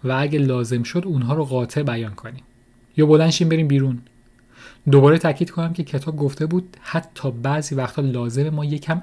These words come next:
عصبانیت هم نشون بدیم. عصبانیت کنترل شده.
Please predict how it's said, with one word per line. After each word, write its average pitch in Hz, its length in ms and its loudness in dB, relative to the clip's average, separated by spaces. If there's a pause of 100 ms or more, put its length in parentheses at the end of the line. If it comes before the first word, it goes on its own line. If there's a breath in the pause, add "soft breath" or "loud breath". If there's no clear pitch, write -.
عصبانیت 120 720 -4
هم 143 160 -4
نشون 117 320 -4
بدیم. 101 280 -16 (640 soft breath)
عصبانیت 120 580 -4
کنترل 113 420 -8
شده. 113 300 -14